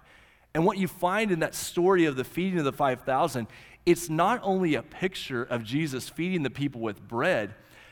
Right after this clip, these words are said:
that whole story has this language in it about what Jesus is going to do by offering his life.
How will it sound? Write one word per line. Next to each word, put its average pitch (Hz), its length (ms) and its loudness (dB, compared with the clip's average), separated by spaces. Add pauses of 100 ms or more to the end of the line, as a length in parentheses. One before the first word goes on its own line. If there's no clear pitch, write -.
(140)
that 196 240 4
whole 214 520 -8
story 160 840 -2
has 165 300 -2
this 139 260 -6
language 147 460 0
in 120 220 -2
it 127 100 -4
about 127 260 2
what 135 200 -2
Jesus 185 440 -2
is 147 140 -4
going 151 180 0
to 131 80 2
do 135 180 0
by 117 120 4
offering 123 440 -2
his 104 200 -10
life. 110 500 -4